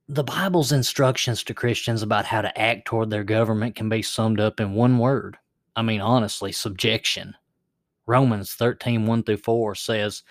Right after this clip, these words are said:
"Let every person be subject to the governing authorities, for there is no authority except from God, and those that exist have been instituted by God. Therefore,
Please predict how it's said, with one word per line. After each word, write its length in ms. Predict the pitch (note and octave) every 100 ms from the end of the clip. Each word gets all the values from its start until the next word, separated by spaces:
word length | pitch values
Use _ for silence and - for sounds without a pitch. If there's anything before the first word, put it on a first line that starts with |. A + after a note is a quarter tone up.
| - _ -
"Let 220 | A2+ A2
every 300 | B2+ C#3+ D3
person 440 | - C3+ A#2+ A2
be 120 | G2+ G2+
subject 880 | - C3 B2+ A#2 A#2+ B2 - - _
to 100 | G#2+
the 100 | G2+
governing 460 | F#2+ A2+ A#2+ B2 C3
authorities, 640 | C3 G#2 F#2 F#2+ F#2+ - _ _ _ _ _ _ _ -
for 120 | C3
there 240 | A#2+ A#2 G#2+
is 140 | G2+
no 340 | G#2+ B2 C#3+
authority 500 | C3 - A#2+ A2+ G#2
except 460 | F#2+ - - A#2+ -
from 140 | G2+
God, 540 | G2+ A2+ A#2+ F#2 - - _ - - _
and 200 | G#2 A#2
those 340 | A#2 D3 F3 B2
that 160 | B2
exist 960 | G#2+ G2+ G#2 B2+ D3 G2+ - - - - _ _ _ _ _ _ _ _ _
have 220 | - A#2+
been 260 | A2+ B2+ A2+
instituted 840 | C3+ C#3 - - - A#2 A2+ G#2+
by 240 | A2+ B2
God. 440 | A2 A2+ A1+ - - _ _ _ _ _ -
Therefore, 720 | D3 E3+ F3 D#3 G#2 G#2+ B2+